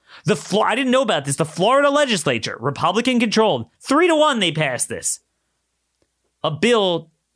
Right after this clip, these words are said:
to further expunge the records of juveniles. Juvenile, as you well know, juvenile cr-,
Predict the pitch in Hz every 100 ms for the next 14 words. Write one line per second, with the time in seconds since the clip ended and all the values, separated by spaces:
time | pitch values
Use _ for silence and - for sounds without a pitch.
0 | _ - 180 156 - 208 208 202 196 196
1 | - 147 - - - 185 190 190 156 143
2 | 139 147 143 120 92 95 - _ _ _
3 | _ _ _ - 120 110 127 110 92 82
4 | - - - _ _ _ _ _ _ _
5 | _ _ _ _ _ _ _ _ _ _
6 | - _ _ _ _ _ _ _ _ _
7 | _ - 190 180 175 147 156 160 165 156
8 | 143 135 156 156 147 135 123 117 -